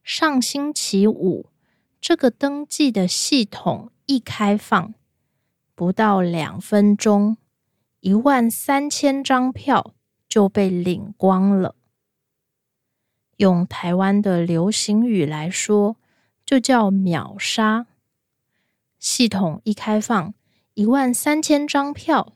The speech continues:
就被秒杀了。甚至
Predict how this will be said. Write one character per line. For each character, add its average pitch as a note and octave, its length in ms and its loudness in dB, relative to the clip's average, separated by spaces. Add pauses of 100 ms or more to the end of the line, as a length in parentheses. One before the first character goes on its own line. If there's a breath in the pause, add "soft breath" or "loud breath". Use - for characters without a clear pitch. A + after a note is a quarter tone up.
(140)
就 G3+ 160 0
被 G3 200 2
秒 F3 360 0
杀 A3 360 0
了。 G#3+ 180 0 (1700)
甚 G3+ 400 2
至 G3 340 -4